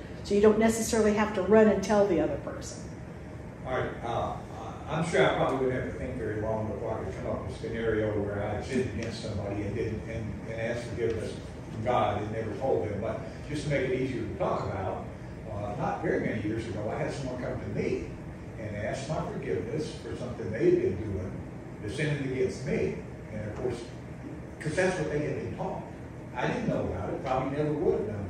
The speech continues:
Speaker 2: about it. But I've always been taught if you have, then you need to, even if they don't know it, that you are to go to them and ask their forgiveness. Is, is that what I heard him say?
Speaker 1: Well, he,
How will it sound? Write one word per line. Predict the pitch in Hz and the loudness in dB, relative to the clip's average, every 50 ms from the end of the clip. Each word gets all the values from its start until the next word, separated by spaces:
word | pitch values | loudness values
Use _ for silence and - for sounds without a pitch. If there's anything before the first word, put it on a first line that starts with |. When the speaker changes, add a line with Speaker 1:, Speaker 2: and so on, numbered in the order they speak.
| 85 82 | -4 -6
Speaker 2:
about | - - - | -6 -6 -8
it. | - - - - - - - - - - - - - - - 226 196 - | -10 -10 -10 -12 -12 -12 -12 -10 -12 -10 -12 -12 -12 -10 -8 -8 -6 -4
But | - - | -2 2
I've | - 160 170 165 | 2 4 6 6
always | 156 - 135 127 123 | 6 6 6 4 4
been | 131 127 - | 2 0 0
taught | - 165 170 170 165 - - - | 2 2 2 4 2 2 0 -4
if | - 123 113 | -6 -6 -6
you | - | -2
have, | 131 127 127 131 127 127 | -2 0 0 0 -2 -2
then | 120 117 117 - | -2 -2 -2 -2
you | 156 180 | 0 2
need | 175 160 147 135 | 4 4 4 4
to, | 123 127 147 | 2 2 2
even | 160 - 170 160 | 2 2 2 0
if | - - | 0 2
they | - 156 156 | 2 2 4
don't | 165 170 170 - 147 | 4 4 4 4 2
know | 143 135 127 - - - - | 2 2 2 4 4 4 4
it, | - - - - | 4 2 0 0
that | - - - - | -2 -2 -4 -4
you | - - 131 - - - 120 | -4 -4 -4 -4 -4 -4 -2
are | 117 117 120 | -2 -2 -2
to | - - - | -2 -4 -2
go | - 127 113 - | 0 4 6 6
to | - - - | 6 6 4
them | 120 117 113 117 - - | 0 0 -2 0 -2 -2
and | - 120 - - - - | -4 -4 -2 2 2 2
ask | - - - - - | 2 2 0 -2 -4
their | - 135 131 | -4 -4 -4
forgiveness. | 131 - - - 147 156 - - - - - - - - - - - - - - - - - - - 131 | -4 -6 -6 -4 -2 -2 -2 -2 -4 -6 -8 -8 -10 -10 -10 -12 -10 -10 -10 -10 -8 -8 -8 -8 -8 -4
Is, | 131 127 131 - - - - | -2 -2 -2 -2 -6 -6 -6
is | - - | -2 0
that | 139 151 - 170 | 0 0 0 2
what | 170 170 | 2 2
I | 165 | 2
heard | 165 185 190 190 185 | 4 6 6 6 6
him | - - | 4 8
say? | - | 10
Speaker 1:
Well, | 269 277 277 277 - | 12 12 12 12 12
he, | - 277 311 | 10 8 6